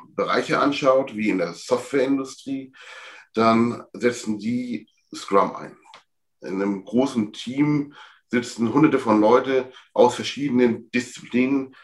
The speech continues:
äh, an einem, an einem Projekt, an einer Software. Da ist der, äh, U-, U-I-Designer, da ist der Programmierer, der in C plus plus etwas pro-, äh, pro-, programmiert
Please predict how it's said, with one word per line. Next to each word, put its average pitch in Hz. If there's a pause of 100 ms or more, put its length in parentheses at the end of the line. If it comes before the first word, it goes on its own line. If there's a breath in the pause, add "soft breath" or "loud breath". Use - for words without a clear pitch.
(200 soft breath)
äh, 101
an -
einem, 107 (160)
an 95
einem 101
Projekt, -
an 98
einer 90
Software. 127 (380 soft breath)
Da 85
ist -
der, 92 (480 soft breath)
äh, 87 (440 loud breath)
U-, 117
U-I-Designer, 117
da 104
ist -
der 104
Programmierer, 120
der 110
in 107
C 123
plus 117
plus 107
etwas 113
pro-, 113
äh, 95
pro-, -
programmiert 110